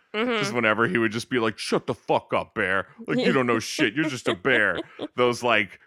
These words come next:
Speaker 2: close-up cuts of the bear's eyes peeking out of the box.
Speaker 1: Yeah.
Speaker 2: Every time it would cut back, it's a little closer. I thought that whole bit was hilarious.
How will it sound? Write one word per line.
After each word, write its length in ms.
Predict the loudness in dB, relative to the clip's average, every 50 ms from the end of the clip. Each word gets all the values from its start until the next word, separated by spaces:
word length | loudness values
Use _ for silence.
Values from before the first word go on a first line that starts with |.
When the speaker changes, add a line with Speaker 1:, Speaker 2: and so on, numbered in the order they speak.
| _ _
Speaker 2:
close-up 840 | -12 -10 -4 0 0 2 2 0 -2 -2 0 0 0 0 0 -4 -10 -14 -14 _ _ _
cuts 420 | -2 0 0 0 0 -2 -10 -6 -2
of 200 | -2 -2 0 0
the 80 | -2 0
bear's 380 | 2 2 4 4 2 2 0
eyes 580 | 0 0 2 4 4 4 2 2 0 -4 -10 -14 _
peeking 440 | -16 -12 -10 -10 -6 -4 -4 0 2
out 160 | 2 2 2
of 60 | 0 -2
the 60 | -2
box. 460 | -2 -2 0 2 0 0 0 0 2
Speaker 1:
Yeah. 80 | 4 4
Speaker 2:
Every 200 | 4 4 4 0
time 240 | 2 2 2 2 4
it 40 | 2
would 220 | 2 2 0 2
cut 240 | 2 2 2 2 2 2
back, 200 | 2 2 2 2
it's 120 | 0 -2 0
a 40 | 0
little 260 | 2 2 2 2 0
closer. 680 | -2 -2 -2 0 0 0 0 -2 -2 -2 -2 -2 -2 -6 -12 -20 -20 -20 -20 _ _
I 40 | 2
thought 180 | 4 4 4 4
that 180 | 4 4 4 4
whole 160 | 4 0 -2
bit 200 | 2 2 2 2
was 120 | 2 0 -2
hilarious. 720 | 0 0 2 4 4 4 4 4 2 2 0 -2 -6